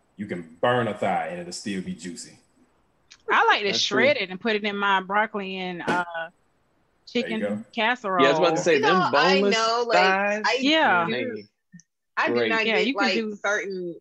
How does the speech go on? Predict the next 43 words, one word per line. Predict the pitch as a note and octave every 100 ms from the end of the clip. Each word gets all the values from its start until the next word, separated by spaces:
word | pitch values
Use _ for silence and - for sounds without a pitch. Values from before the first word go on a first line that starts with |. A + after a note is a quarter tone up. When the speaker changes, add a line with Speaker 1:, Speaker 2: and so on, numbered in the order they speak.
| -
Speaker 4:
Asian | E3+ F#3+ G3 G#3
food | G3+ G3+ G3+ F3
if | F3+ F3
they | F3
make | F3 F3
it | F#3+ D3+
with, | F3 F3+ _ -
that's | G3+ G#3
always | A3+ B3 A#3+
my | A3+
question. | G#3 A3 F#3+ F3 D#3
Is | F3+
it | E3+ D#3+
dark | F#3+ A3
meat | G#3+ G#3+ G#3
or | E3
white | D#3 D#3+ D#3+
meat | D#3+ D#3 -
chicken? | F3+ E3 B2+ B2+ C#3+
And | D#3+
then | D#3 D3 C3 _ D#3+
that's | D#3 D3+ -
how | E3 D#3 D3
I | C3+
determine | D3 D3 D#3 D3+
what | D3
kind | D#3 C#3
of |
Asian | C3+ D#3 D3
food | D3 C#3+
I'm |
gonna | C3
eat. | B2 - _ _ _
Speaker 1:
Gotcha. | - - - -
Speaker 4:
That's | - C4+
why |
I | D#4
stopped | D#4 B3+ A#3+
eating | A#3+ A#3+ A3
sesame | A3 G#3+ G3+ G3+
chicken | G3 A3 A#3 F3
and |
stuff, | E3+ D#3+